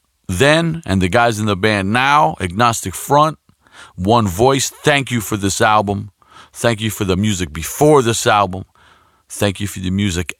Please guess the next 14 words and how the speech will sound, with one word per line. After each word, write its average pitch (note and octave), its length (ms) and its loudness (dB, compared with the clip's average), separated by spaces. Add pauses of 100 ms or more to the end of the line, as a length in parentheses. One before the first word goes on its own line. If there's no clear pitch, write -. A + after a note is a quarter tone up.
after A#2 380 0
this G2 240 -2 (100)
album. G#2+ 600 2 (460)
For - 140 -4
those B2+ 300 4
who A#2+ 240 -2
aren't E3 260 4
familiar F3 580 2
and G#2+ 200 0
listen C3 300 -2
to D3 100 -4
this A#2+ 200 -6
anyway, C#3+ 360 0
respect. F#2+ 880 -2